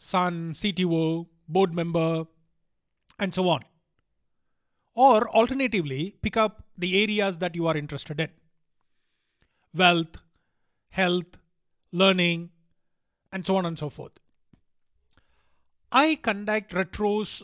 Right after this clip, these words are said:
on wins, wealth, insights, network, and self-control. For each of these areas, write down the wins, what went well,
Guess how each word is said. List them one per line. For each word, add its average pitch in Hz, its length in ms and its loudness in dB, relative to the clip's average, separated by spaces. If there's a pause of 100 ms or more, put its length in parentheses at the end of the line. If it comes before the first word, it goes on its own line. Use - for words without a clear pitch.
on 185 520 -2 (300)
wins, - 540 -4 (400)
wealth, 208 400 0 (300)
insights, 175 760 -4 (420)
network, 180 720 -2 (320)
and 180 160 -4
self-control. 165 580 -2 (1900)
For 247 240 2
each 294 380 2
of 320 180 0
these 202 280 -4
areas, 190 800 -4 (1080)
write 240 300 -2
down 226 460 0 (440)
the 160 140 -4
wins, 170 640 -2 (480)
what 175 200 0
went 160 220 -2
well, 156 420 -2